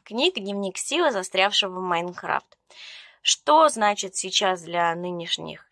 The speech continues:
детей Майнкрафт, не мне вам рассказывать. Если у вас есть дети школьного или подросткового возраста, наверняка от них вы слышали и не раз. Множество детей сейчас играет в эту игру.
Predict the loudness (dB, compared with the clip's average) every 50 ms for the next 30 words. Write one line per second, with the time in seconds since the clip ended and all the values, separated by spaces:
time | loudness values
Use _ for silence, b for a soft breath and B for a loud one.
0 | _ -12 -12 -12 -8 -4 -2 -2 -2 -2 -6 -12 _ _ _ _ _ -6 -4 -4
1 | -4 -4 -4 -2 2 4 4 4 4 0 _ -12 -8 -6 -6 -4 -4 -4 -4 -4
2 | -6 -8 -8 -10 -10 -10 -2 2 2 2 2 0 -8 -10 -14 -14 _ _ _ _
3 | _ -10 -4 -4 -2 -2 -2 -2 -2 0 4 4 4 2 2 -4 -8 -8 -8 -6
4 | -4 0 0 0 0 -2 -8 -10 -12 -12 -18 _ _ _ -2 0 0 0 2 6
5 | 6 6 6 6 4 -2 -2 -2 -4 -8 -10 -8 -10 -10 -4 -4 -4 -4 -4 -4
6 | -2 0 0 2 0 0 0 4 4 6 6 6 4 2 0 -4 -4 -4 -4 -4
7 | -4 -4 -4 -6 -6 -10 -8 0 4 4 6 4 4 0 -4 -6 -4 -4 -4 -4
8 | -6 -8 -8 -8 -6 -4 -4 -2 0 -2 -2 -2 -4 -4 -6 -6 -8 -6 -2 2
9 | 4 4 4 4 2 -4 _ -6 -6 -6 -6 -8 -12 -16 -16 -12 -6 -2 -2 0
10 | 0 -2 -2 -2 -2 -2 -4 -6 -2 2 2 2 2 0 -2 -8 -8 -8 -6 -8
11 | -8 -6 -6 -8 -10 -10